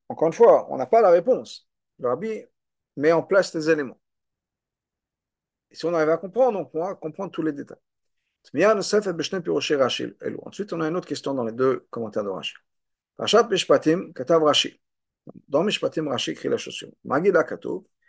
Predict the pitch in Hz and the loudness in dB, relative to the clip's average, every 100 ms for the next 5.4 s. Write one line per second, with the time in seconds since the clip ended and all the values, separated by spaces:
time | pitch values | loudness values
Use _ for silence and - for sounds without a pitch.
0 | _ _ - 107 143 226 208 185 175 170 | _ _ -6 2 8 10 10 10 10 8
1 | 165 - 120 113 117 156 160 139 135 123 | 4 -8 -6 -6 -2 -4 -4 -6 -6 -6
2 | - 143 _ _ _ _ _ _ _ _ | -8 -10 _ _ _ _ _ _ _ _
3 | _ _ _ _ _ - 165 143 113 107 | _ _ _ _ _ 4 8 8 6 2
4 | 147 202 - - 139 139 151 139 - 135 | 4 2 0 -4 -4 -2 -2 -4 -6 -12
5 | - 139 131 101 | -6 2 2 2